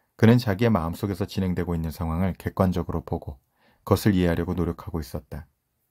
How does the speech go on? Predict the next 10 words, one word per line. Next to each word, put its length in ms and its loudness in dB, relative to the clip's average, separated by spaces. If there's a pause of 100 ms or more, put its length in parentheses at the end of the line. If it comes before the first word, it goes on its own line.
(200)
그때 240 0
그는 180 2
마치 440 -4 (320)
자기의 340 4
생각을 380 2
요약이라도 520 0
하듯이 420 -8 (500)
나를 220 4
올려다보고 560 2
말했다. 540 -6